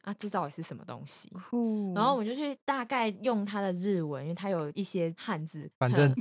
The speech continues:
Speaker 3: 找到了。
Speaker 1: 嗯，去找到了，然后就发现它是刚刚提到那个yoasobi小说创作大赛 Vol.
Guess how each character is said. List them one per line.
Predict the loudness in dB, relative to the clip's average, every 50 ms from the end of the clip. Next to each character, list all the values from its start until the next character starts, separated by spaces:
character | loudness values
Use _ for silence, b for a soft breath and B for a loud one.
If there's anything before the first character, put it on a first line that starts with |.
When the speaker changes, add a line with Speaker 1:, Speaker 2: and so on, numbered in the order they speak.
| 2 4
Speaker 3:
找 | 4 6 8
到 | 10 10 10
了。 | 8 6 2
Speaker 1:
嗯， | -2
去 | -4 -4 -4 -2
找 | 0 0 0 0 0
到 | 2 2 2 2 2
了， | 0 0 0
然 | 0 0
后 | 0
就 | 0 -2
发 | -4 -4 -2 -2 -2
现 | -2 -4 -6
它 | -6 -6 -6 -6
是 | -6 -6 -6 -4
刚 | -2 -2 0 0
刚 | 0 -2 -2
提 | -4 -6 -8 -4
到 | -2 0 2 2 2 0
那 | 0 0 0 -2 -2
个 | -2 -2 0 0 0 0 -2 -2 0
yoasobi | 2 4 4 4 4 4 2 2 2 2 2 2 2 0 -2 -2 -4 -6 -10 -12 -10
小 | -4 -2 -2 -2
说 | -2 -2 0 0 2 0
创 | 0 -2 -4 -2 -2 -2
作 | 0 0 -2 0
大 | 0 0 -2 -2
赛 | -2 -2 -2 -2 -2 -4 -4 -2
Vol. | 0 2 2 2 0